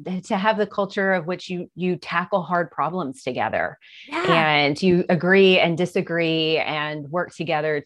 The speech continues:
Speaker 1: to decide a path forward. That's, that's a part, that's a culture, it sounds like you're trying to cultivate.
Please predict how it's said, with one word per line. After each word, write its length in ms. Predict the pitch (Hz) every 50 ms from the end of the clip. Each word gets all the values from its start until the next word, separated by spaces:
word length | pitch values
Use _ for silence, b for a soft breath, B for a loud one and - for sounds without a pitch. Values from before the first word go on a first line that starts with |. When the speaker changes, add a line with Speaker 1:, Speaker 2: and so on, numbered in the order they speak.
| - -
Speaker 1:
to 440 | 160 151 147 147 147 143 139 131 - - 120
decide 540 | 143 175 165 - - 160 156 165 170 160 156
a 60 | 143
path 280 | - - 143 120 120 _ -
forward. 420 | 143 123 98 - - - - 170 _ b b b b b b b b b -
That's, 500 | 165 156 143 - - - - - - _ _ _ _ _ -
that's 360 | - 156 190 165 156 156 -
a 60 | 175
part, 500 | 160 - - - - 165 165 160 156 - - _ _ -
that's 180 | 185 190 190 -
a 40 |
culture, 340 | - - - 196 190 - 185 -
it 160 | 170 175 165 -
sounds 160 | 202 190 175
like 140 | 180 160 -
you're 100 | 175 165
trying 240 | - 170 151 143
to 80 | 139 147
cultivate. 800 | - - - 190 185 190 180 143 143 143 139 139 135 135 - -